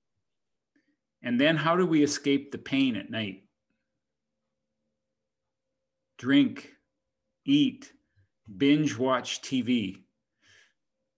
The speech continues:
all of which, you know, we all escape from time to time. But if there's,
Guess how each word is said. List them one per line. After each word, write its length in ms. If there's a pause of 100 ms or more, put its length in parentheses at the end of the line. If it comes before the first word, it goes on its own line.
(580)
all 240
of 180
which, 600 (640)
you 100
know, 200
we 200
all 640 (720)
escape 500
from 180
time 260
to 80
time. 280
But 180
if 180
there's, 420